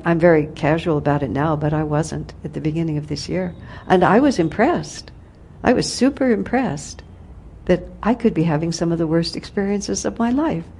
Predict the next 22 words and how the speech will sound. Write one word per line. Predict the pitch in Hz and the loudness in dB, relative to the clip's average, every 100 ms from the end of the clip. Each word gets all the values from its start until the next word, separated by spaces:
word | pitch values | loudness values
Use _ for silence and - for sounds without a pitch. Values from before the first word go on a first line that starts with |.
| - - - | -20 -16 -8
at | 196 | -6
this | 220 220 | -6 -8
point. | - 262 202 - - - - - - - - - - - | -4 -4 -2 -6 -14 -18 -20 -18 -18 -20 -20 -20 -18 0
But | 190 180 - - - | 2 2 0 -16 0
they | 170 160 | 2 4
were | 151 | 2
deep, | 143 - 151 247 359 - - - - - - - | 0 -2 0 0 0 -4 -16 -18 -20 -20 -20 -8
and | 156 156 | -4 0
they | 151 | 0
were | 156 147 | 0 -2
real, | 147 143 143 156 220 269 - - - - - - - - | -2 -2 0 -2 -4 -6 -16 -20 -20 -20 -20 -20 -20 -10
and | 160 160 160 | -2 0 2
those | 160 170 165 - - - - - - - | 2 2 0 -6 -12 -14 -18 -20 -20 -6
limitations | 175 170 180 175 180 180 175 | 0 2 2 0 -2 -2 -6
could | 175 180 | -4 -4
not | 160 151 170 | -2 0 -2
have | 196 - | -4 -2
been | 190 | -2
exposed | 185 - - 190 190 175 156 | -2 -8 -2 0 0 -4 -6
a | |
minute | 156 156 165 160 | -4 -2 -4 -4
earlier. | 180 196 160 156 | -4 -4 -4 -6